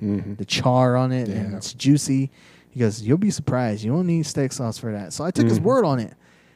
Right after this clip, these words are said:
Speaker 2: and I forgot what steak place we ate, and I was like, "This dude had cooked it to perfection." I was just, "Oh, my
Speaker 1: Mm.
Speaker 2: God." I wanted to go to the back of the restaurant
Speaker 1: <laughs>
Speaker 2: and kiss that man
Speaker 1: Yeah.
Speaker 2: and kiss the, the damn corpse of the, that beef that the, came from the cow.
Speaker 1: Oh.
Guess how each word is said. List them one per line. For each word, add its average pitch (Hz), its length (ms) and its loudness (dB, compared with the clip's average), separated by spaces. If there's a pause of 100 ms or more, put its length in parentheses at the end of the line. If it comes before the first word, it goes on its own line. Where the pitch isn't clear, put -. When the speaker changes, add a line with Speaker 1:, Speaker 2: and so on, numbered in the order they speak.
Speaker 2:
and 123 140 -4
I 131 60 0
forgot 151 360 0
what 139 300 -2
steak - 480 -2
place 127 260 0
we 120 160 0
ate, 127 220 -2
and 117 140 -6
I 107 140 -2
was 104 120 -4
like, 98 200 -10
"This 110 200 -4
dude 104 240 0
had 95 160 -6
cooked - 240 -6
it 101 120 -4
to - 60 -4
perfection." 110 460 -2
I 104 60 -2
was 101 80 -4
just, 95 180 0
"Oh, 95 40 2
my 95 280 0
Speaker 1:
Mm. - 100 -8
Speaker 2:
God." 104 360 0
I 92 100 -8
wanted 156 160 -2
to 143 80 2
go 139 260 0 (400)
to 170 140 0
the 151 60 -2
back 160 200 2
of 151 60 2
the 147 60 2
restaurant 139 380 0
Speaker 1:
<laughs> - 20 -14
Speaker 2:
and 131 100 2
kiss - 280 0
that 156 200 -2
man 143 460 2
Speaker 1:
Yeah. 104 140 -4 (380)
Speaker 2:
and 120 220 -4
kiss - 300 -2
the, 151 180 2
the 135 480 2
damn 143 440 0 (260)
corpse - 420 0
of 160 120 -8
the, 147 120 0 (280)
that 135 280 -8
beef 160 240 4
that 151 140 4
the, 131 340 4
came 156 220 0
from 147 140 -6
the 139 60 0
cow. 143 560 0
Speaker 1:
Oh. 98 360 0